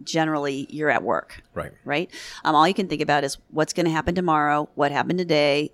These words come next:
Speaker 1: and you can't be with your family. If you cannot sleep.
Speaker 2: Right.
Speaker 1: If you're self-medicating, this doesn't count. <laughs> She said, referring to the wine.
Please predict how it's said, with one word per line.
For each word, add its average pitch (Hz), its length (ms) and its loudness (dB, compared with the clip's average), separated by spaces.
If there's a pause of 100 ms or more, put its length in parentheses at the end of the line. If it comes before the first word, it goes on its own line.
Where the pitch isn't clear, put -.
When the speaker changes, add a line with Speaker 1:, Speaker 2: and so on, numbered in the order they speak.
Speaker 1:
and 151 120 2
you 165 80 2
can't 151 280 0
be 147 80 0
with 143 180 -4
your 147 80 -8
family. 92 380 -4 (400)
If 180 400 4
you 165 600 4
cannot 156 340 0
sleep. - 540 -2 (380)
Speaker 2:
Right. 78 180 -4 (120)
Speaker 1:
If 160 320 2
you're 165 260 2
self-medicating, 127 1000 -2
this 165 140 0
doesn't 156 220 -2
count. - 260 -12 (280)
<laughs> 311 120 4 (420)
She - 180 2
said, 165 180 2
referring 143 380 -4
to - 100 -10
the - 80 -8
wine. 127 260 -2